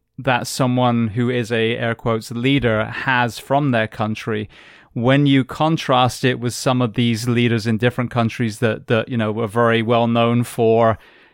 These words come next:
living very, very simply and living amongst their people.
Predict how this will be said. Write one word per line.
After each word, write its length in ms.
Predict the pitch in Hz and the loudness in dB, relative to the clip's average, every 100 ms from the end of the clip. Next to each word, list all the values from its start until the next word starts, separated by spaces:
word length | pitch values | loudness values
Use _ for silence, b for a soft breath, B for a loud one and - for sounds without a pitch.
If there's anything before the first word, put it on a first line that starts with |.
| b - | b -8
living 480 | 131 139 127 127 | 2 4 4 4
very, 260 | 117 127 127 | 4 4 4
very 460 | 113 120 120 120 117 | 4 4 4 2 -2
simply 600 | 104 - 151 151 127 120 | -10 -2 0 0 2 2
and 140 | 117 113 | 2 2
living 260 | 117 117 | 0 0
amongst 380 | 110 107 117 120 | 0 0 -2 -4
their 160 | 117 110 | -6 -6
people. 460 | - 110 - - | -6 -10 -12 -18